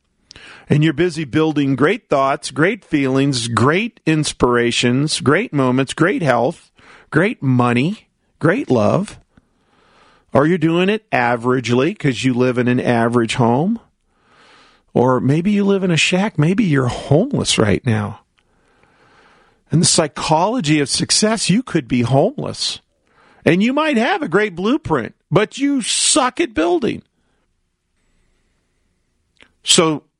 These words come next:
part two, write down your actions, what you are building today. And then thirdly, and this is the most important piece,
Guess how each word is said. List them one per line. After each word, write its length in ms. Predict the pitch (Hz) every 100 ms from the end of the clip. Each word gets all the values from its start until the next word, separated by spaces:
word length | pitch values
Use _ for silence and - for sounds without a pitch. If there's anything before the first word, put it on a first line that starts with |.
| -
part 240 | 185 175
two, 200 | - 220
write 460 | 156 139 185 208 160
down 520 | 202 190 147 101 101 _ _ _ _
your 320 | 143 151 190 -
actions, 840 | 190 185 165 - 110 104 - - - _ _ _ _
what 380 | - 139 160 170
you 320 | 135 156 185 196
are 160 | 175
building 640 | 135 156 156 160 127 120
today. 720 | 113 - 165 147 143 117 90 - _ _ _ _ _ _ _ _ _ _ _ _ _ _ _ _ _ _ _ -
And 160 | 135
then 140 | 147 143
thirdly, 680 | - 139 135 - 78 123
and 160 | - 131
this 160 | 147 -
is 140 | 120
the 60 | 123
most 260 | 120 113
important 400 | 117 - 113 -
piece, 400 | - 107 - -